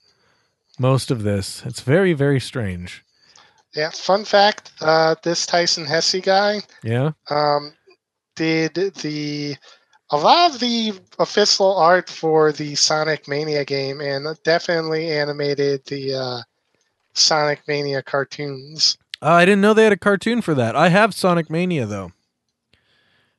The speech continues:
Speaker 1: That game's good. That's one of the first good Sonics to come out in a long time.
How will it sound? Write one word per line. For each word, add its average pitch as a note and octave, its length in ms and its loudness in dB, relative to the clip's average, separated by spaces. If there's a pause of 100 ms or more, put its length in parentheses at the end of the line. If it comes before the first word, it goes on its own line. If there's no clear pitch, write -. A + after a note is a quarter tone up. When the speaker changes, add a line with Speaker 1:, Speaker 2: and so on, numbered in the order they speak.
Speaker 1:
That A#3 200 2
game's D#3 280 2
good. A#2 360 2
That's F3 240 2
one A3+ 100 6
of G#3 80 2
the F3+ 80 2
first F3 340 2
good D#3 180 2
Sonics C3+ 480 0
to B2 60 -10
come D3+ 240 0
out C3 200 2
in B2+ 40 0
a C3 60 2
long C3+ 240 4
time. C3+ 460 -2